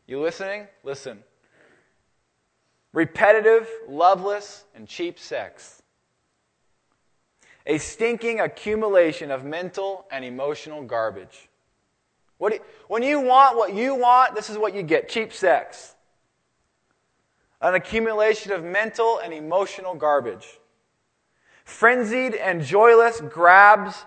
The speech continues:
for happiness. Trinket gods. Magic show religion. Paranoid loneliness. Cutthroat competition. All-consuming,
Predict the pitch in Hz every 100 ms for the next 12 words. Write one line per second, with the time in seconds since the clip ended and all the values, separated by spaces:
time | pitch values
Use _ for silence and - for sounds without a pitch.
0 | _ 165 - 160 151 143 120 104 - _
1 | _ 113 113 _ _ _ _ _ _ _
2 | _ _ _ _ - 311 320 - 208 -
3 | 147 135 110 98 90 - - _ _ _
4 | _ _ _ _ _ _ _ - 220 247
5 | 226 240 - - - 247 220 196 165 160
6 | 165 160 131 98 _ _ _ _ _ _
7 | _ _ _ _ _ _ _ - 247 240
8 | 208 165 143 147 170 175 151 120 101 -
9 | _ _ _ _ _ _ _ _ _ _
10 | _ _ _ _ _ _ _ _ _ _
11 | - - 175 - 156 139 117 - 147 131
12 | - 139 - 107 90 _ _ _ _ _
13 | _ - 185 202 220 214 208 170 - -
14 | 196 156 120